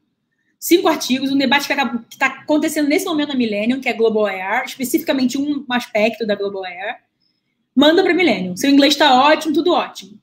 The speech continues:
Mandei pra Millennium, desk reject, porque era Brasil, falava de Brasil e eles não queriam falar sobre Brasil. Era sobre o racionalismo de exílio. Aí eu mandei pra Amitav, a Amitav falou, "Não é possível,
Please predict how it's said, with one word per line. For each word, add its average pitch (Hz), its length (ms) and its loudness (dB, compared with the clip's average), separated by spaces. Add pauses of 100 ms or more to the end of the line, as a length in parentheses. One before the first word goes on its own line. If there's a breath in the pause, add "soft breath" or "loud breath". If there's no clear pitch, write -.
(160)
Mandei 262 240 2
pra 294 100 0
Millennium, 294 540 0
desk 269 380 2
reject, 240 600 2
porque 302 600 0 (220)
era 254 180 2
Brasil, 233 440 0
falava 214 280 -2
de 220 80 -2
Brasil 240 380 0
e 254 40 0
eles 254 120 -2
não 269 120 -2
queriam 262 280 -2
falar 247 280 0
sobre 247 220 -2
Brasil. 247 380 -4 (360)
Era 214 140 0
sobre 226 200 -2
o - 20 0
racionalismo 233 420 0
de 226 80 0
exílio. - 280 -6 (720 soft breath)
Aí 254 120 4
eu 294 60 2
mandei 311 200 4
pra 320 100 2
Amitav, 262 260 -4
a 214 40 -6
Amitav 254 240 -4
falou, 240 180 -4
"Não 285 120 -2
é - 40 -14
possível, 269 640 -2